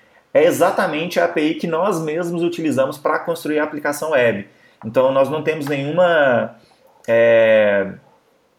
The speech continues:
nenhuma, entre aspas, aqui, regalia com relação ao acesso dos dados, né? Então, uma igreja grande que talvez precise de alguma,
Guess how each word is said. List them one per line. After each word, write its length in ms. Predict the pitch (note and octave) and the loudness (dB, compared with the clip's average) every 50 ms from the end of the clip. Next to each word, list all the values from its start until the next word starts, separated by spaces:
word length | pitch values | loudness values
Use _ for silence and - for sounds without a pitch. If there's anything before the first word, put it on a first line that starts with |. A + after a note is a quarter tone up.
| _ _ _ _ _ - - - _ _ - | _ _ _ _ _ -20 -20 -20 _ _ -6
nenhuma, 260 | G#2+ A2+ B2 C3+ C#3+ | -2 0 2 2 2
entre 220 | D3+ D3 C#3+ C3+ | 0 0 0 2
aspas, 560 | A#2 A2 A#2 A#2+ A#2 - - - B2 G2+ F#2 | 2 2 2 0 0 -2 -2 -2 -2 0 0
aqui, 400 | G#2+ G#2 - A2+ G#2+ G#2 F#2 F#2+ F2 | -2 -4 -4 -2 -4 -2 -4 -6 -4
regalia 960 | - B2+ C3 B2+ B2+ A#2 A2+ A2 A2 A2+ B2+ C3+ C#3+ D3 D3+ D3+ D3 C#3+ C3 - | -2 -2 0 2 2 0 0 0 0 0 2 2 4 4 4 4 4 2 0 -4
com 60 | - | -6
relação 420 | B2 B2 A#2+ A#2 A2+ - - B2 B2 | -6 -4 -4 -4 -6 -4 -2 0 2
ao 260 | A#2+ A#2+ A#2+ A#2+ B2 | 4 4 4 4 2
acesso 480 | A#2+ - - - - B2 B2+ B2 - A#2+ | 0 0 -2 0 0 0 0 0 -4 -8
dos 140 | B2+ B2+ | -6 -4
dados, 400 | B2 A2+ G#2 G#2 G#2 G2 F#2+ - | 0 0 0 0 0 -2 -4 -8
né? 260 | F#2+ G2 G2+ A2+ A#2 - - _ _ _ _ _ _ _ | -6 -6 -6 -6 -6 -10 -16 _ _ _ _ _ _ _
Então, 280 | - - A2 A2+ A#2+ A#2+ | -4 -2 0 2 2 2
uma 180 | A#2+ A#2 A#2+ A#2+ | 2 2 2 0
igreja 640 | A#2 A2 A2+ A#2+ A#2+ A#2+ B2+ A#2+ A#2 G#2 F2 - - - _ _ _ _ _ _ _ _ _ _ _ _ _ _ _ _ - | 2 2 2 2 2 4 6 6 6 4 4 0 -6 -18 _ _ _ _ _ _ _ _ _ _ _ _ _ _ _ _ -20
grande 920 | - G#2 G#2 - - G#2+ A2+ A2+ A#2+ B2 B2+ B2+ A#2+ A2+ G#2 G#2 G2+ F#2 F#2 | -16 -16 -14 -12 -8 -2 2 2 4 4 4 4 2 2 0 -2 -4 -4 -6
que 160 | - A#2+ A2+ | -8 -8 -4
talvez 320 | - G#2+ F#2+ G#2+ A2 G#2+ | -2 -2 -2 -2 -4 -4
precise 420 | - - G#2 - - A#2 A2 A2+ G#2+ | -6 -8 -10 -8 -6 -6 -4 -4 -2
de 100 | G#2+ A2+ | 0 0
alguma, 760 | A2 G#2+ G#2 A2 A2+ A#2 A2+ A2+ A2 G#2+ G#2 G2+ F#2+ - | 0 0 0 -2 -2 0 2 2 2 2 0 0 -2 -6